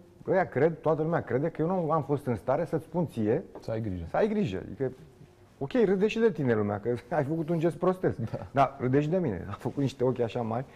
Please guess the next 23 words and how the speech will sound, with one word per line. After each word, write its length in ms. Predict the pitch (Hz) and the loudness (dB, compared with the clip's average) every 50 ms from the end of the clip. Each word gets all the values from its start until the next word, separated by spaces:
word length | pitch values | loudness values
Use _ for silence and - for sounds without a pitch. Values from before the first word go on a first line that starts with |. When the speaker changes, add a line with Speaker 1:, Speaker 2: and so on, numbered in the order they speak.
| - - | -20 -10
Speaker 1:
E, 180 | - 139 127 - - - | -6 -4 -4 -4 0 0
evident 340 | 117 117 127 147 147 127 | 0 2 4 4 4 4
că 120 | - - 117 | 4 2 2
nu 100 | 117 113 | 2 2
se 120 | - - | -2 -2
întâmpla 340 | 107 - - 110 101 123 117 | -4 -2 -2 0 2 4 4
lucrul 200 | 120 123 110 123 | 4 4 2 0
ăsta, 140 | 117 - 101 | -2 0 0
dar 140 | 95 101 104 | 2 2 4
era 80 | 104 143 | 4 4
Speaker 2:
Mhm. 80 | 143 | 2
Speaker 1:
important 360 | 120 104 131 120 143 147 151 | 2 2 0 0 2 0 -2
să-l, 240 | - - 135 123 104 - - - - - - - | 0 0 0 0 0 -4 -10 -20 -20 -20 -20 -18
să-l 160 | - - - 107 | -2 0 0 0
scuturi 360 | - - 139 131 139 135 120 | 0 -2 -2 0 2 2 0
în 60 | 113 | 2
fața 300 | - 131 131 127 120 101 | 2 2 2 4 2 0
grupului, 400 | 101 92 101 113 110 135 143 151 | 0 0 -2 -4 -2 -2 -2 0
măcar 400 | 151 147 131 - 147 151 143 - - - | 0 0 2 2 2 2 2 0 -6 -6
Speaker 2:
În 100 | - 104 | -4 -4
fața 280 | - - 110 - 110 98 | 0 0 0 0 0 0
grupului? 440 | 98 123 117 - 104 95 85 76 80 | 2 2 0 0 0 -4 -4 -2 0
Speaker 1:
Bineînțeles. 520 | 98 113 127 135 123 147 151 139 98 - | 4 4 4 4 4 2 -2 -4 -4 -8